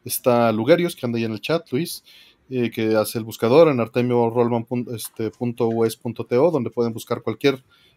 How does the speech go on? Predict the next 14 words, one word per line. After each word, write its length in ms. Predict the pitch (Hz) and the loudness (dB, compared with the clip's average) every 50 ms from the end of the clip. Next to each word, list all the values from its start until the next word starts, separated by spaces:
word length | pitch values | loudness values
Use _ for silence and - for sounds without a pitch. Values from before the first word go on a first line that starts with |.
| _ _ | _ _
palabra 400 | - 120 127 131 131 135 135 131 | 2 4 6 6 6 6 4 2
y 40 | 123 | 2
les 160 | 113 107 107 | 0 -2 0
va 200 | 113 120 120 120 | 2 2 2 2
a 60 | 117 120 | 0 -2
mandar 320 | 120 110 110 110 120 117 | -4 -4 -2 0 -2 -2
directamente 500 | 120 120 117 117 - - 120 117 113 123 | -2 -2 -4 -4 -4 -4 -4 -4 -2 -2
al 60 | 120 110 | -4 -4
segundo 400 | - 117 110 127 135 135 139 131 | -4 -6 -4 -4 -2 0 0 0
donde 220 | 120 113 110 117 | -2 -2 -4 -4
hemos 200 | 113 117 - - | -6 -6 -8 -8
hablado 320 | 110 113 113 113 113 113 | -6 -4 -2 -2 -2 -2
de 120 | 110 127 131 | -2 -4 -4
esto, 260 | 127 - - 240 240 | -6 -8 -10 -10 -10